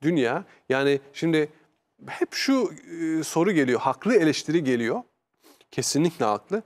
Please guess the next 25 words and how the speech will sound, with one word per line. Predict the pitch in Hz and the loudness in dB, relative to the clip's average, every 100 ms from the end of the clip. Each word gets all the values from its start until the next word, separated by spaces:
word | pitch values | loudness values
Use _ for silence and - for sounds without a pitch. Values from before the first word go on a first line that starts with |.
| _ _ 190 | _ _ -4
Ya | 131 | -4
küresel | - 165 - 101 | -2 -2 -2 -2
sermaye | - 117 110 110 123 180 190 - _ _ _ | -2 -4 -2 -4 -2 -2 -4 -10 _ _ _
sosyalizmle | - 208 190 185 147 131 120 - 123 117 123 | -4 -4 0 0 0 -2 -6 -6 -6 -4 -4
nasıl | 190 - 117 - | -4 -6 -10 -12
ilgisi | 123 117 - | -14 -12 -8
var | 104 | -8
ya? | 104 131 131 | -6 -6 -4
Böyle | 151 156 | -4 -4
bir | |
tezat | - 139 139 135 - _ _ 196 | -4 -4 -2 -2 -6 _ _ -6
nasıl | 269 - 117 98 - - _ - - | -2 -2 -4 -10 -20 -20 _ -20 -6
getirirler, | 131 123 131 117 110 | -4 -2 -2 -2 -2
karşımıza | 120 110 113 110 | -6 -6 -8 -10
koyarlar? | - 110 107 104 - | -6 -4 -2 -4 -6
Evet, | - 180 123 - - _ _ _ - | -4 -2 -2 -6 -18 _ _ _ -4
bu | 151 | -2
bir, | 151 - | -2 -2
gerçekten | 123 120 110 143 131 | -2 -2 -6 -6 -6
bir | |
tezattır. | 117 - 117 120 - 110 _ _ | -6 -6 -4 -4 -6 -18 _ _
Ama | 143 269 285 - _ 120 | -2 -2 -2 -10 _ -12
bildiğimiz | 131 170 165 202 226 277 226 131 120 | -8 -6 -4 -4 0 0 0 -6 -2
manada | 127 127 127 127 127 123 | 0 0 -2 -4 -4 -6
bir | 123 120 | -8 -10